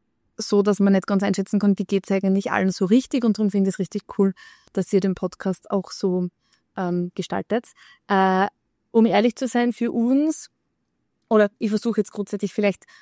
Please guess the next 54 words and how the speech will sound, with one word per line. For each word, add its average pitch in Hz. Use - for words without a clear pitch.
meine 196
Pains, 202
die 202
ich 185
persönlich 202
habe 190
in 185
dieser 185
Situation 190
auch, -
ähm, 196
darzustellen. 202
Ähm, 208
auf 208
der -
einen 196
Seite -
ist 196
es 196
natürlich 190
der 190
Markt 233
und 214
zwar 196
auf 196
beiden 190
Seiten, 240
also 208
im 190
Development, 214
glaube 196
ich, -
brauche 180
ich 190
nicht 185
drüber 180
reden. 208
Wir 202
machen 190
oder 196
haben 196
immer 202
sehr, 196
sehr 180
viel 175
Wohnen 214
gemacht, 262
machen 190
nach 185
wie 190
vor 180
Wohnen. 233
Ich -
glaube, -